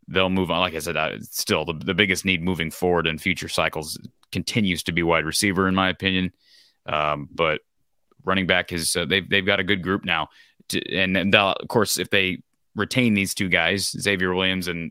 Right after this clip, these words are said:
Brevin Dahl, they'll add on to Jazian Patterson and, uh, uh, Caleb Johnson, who I think are the future of this, this group.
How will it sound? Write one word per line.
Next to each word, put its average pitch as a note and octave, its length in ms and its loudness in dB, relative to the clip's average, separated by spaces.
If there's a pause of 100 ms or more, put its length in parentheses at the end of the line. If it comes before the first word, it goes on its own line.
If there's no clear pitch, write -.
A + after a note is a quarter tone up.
Brevin F2+ 260 0
Dahl, F#2 240 4
they'll F2+ 200 2 (100)
add G2 200 2
on F#2 240 2
to F2 320 0 (420)
Jazian F#2 380 0
Patterson F2 680 -2
and, D#2+ 400 -4
uh, D#2 180 0 (1500)
uh, D2 180 -2
Caleb F2 340 -2
Johnson, F2+ 460 0
who E2+ 120 2
I D#2+ 60 4
think E2 220 -4
are E2+ 60 0
the D#2 80 -10
future E2 360 -6
of D2+ 60 -8
this, - 420 -4
this - 140 -4
group. E2+ 240 -2